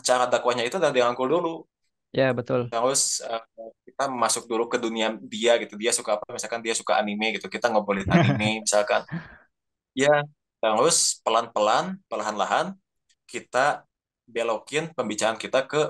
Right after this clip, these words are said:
Speaker 1: eh, tujuan hidup gitu loh. Kayak misalkan tiba-tiba dari ngomongin ama-, anime, kita tiba-tiba langsung ngomongin, "Eh, kenapa ya kita ada? Eh, kenapa ya kita ada di sini?" gitu loh. Lalu,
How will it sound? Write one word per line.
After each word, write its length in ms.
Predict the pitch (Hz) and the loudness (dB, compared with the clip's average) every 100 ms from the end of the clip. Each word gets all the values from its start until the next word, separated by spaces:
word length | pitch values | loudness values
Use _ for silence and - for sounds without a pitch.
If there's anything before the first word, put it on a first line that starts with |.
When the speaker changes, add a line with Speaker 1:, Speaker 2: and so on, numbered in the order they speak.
| - - | -4 0
Speaker 1:
eh, 160 | 107 110 | 0 2
tujuan 280 | 117 117 120 | -2 2 2
hidup 300 | 131 131 135 - | 0 -2 -4 -6
gitu 140 | - - | -10 -10
loh. 100 | - _ _ - | -12 _ _ -2
Kayak 180 | 101 104 | 2 2
misalkan 320 | 104 98 98 113 | 2 0 2 0
tiba-tiba 320 | 104 101 104 113 | 0 -2 0 2
dari 100 | 104 | 2
ngomongin 280 | 101 98 101 | 2 0 0
ama-, 240 | 98 101 - | -2 -2 -2
anime, 460 | 95 98 98 110 113 | -4 -2 -2 -2 -4
kita 140 | 104 120 | -4 -4
tiba-tiba 300 | 117 120 101 117 | -2 -4 -2 0
langsung 200 | 107 104 | 0 0
ngomongin, 360 | 98 101 104 104 - - - | 0 0 0 -4 -6 -18 -4
"Eh, 100 | 185 | -2
kenapa 320 | - 143 175 151 | -2 -2 0 2
ya 40 | 190 | 0
kita 160 | - - | 0 0
ada? 260 | 107 104 107 - - - _ _ - | 0 0 -4 -4 -16 -20 _ _ -10
Eh, 60 | 151 | -4
kenapa 280 | 156 160 151 | 0 0 2
ya 60 | 131 | 0
kita 160 | 123 117 113 | 0 0 0
ada 60 | 110 | 0
di 80 | 107 | -2
sini?" 260 | 117 123 | -2 -4
gitu 120 | 120 101 | -2 -2
loh. 120 | 95 - - _ _ _ _ _ _ _ _ 113 | -4 -6 -20 _ _ _ _ _ _ _ _ 0
Lalu, 420 | 104 117 120 | 4 6 4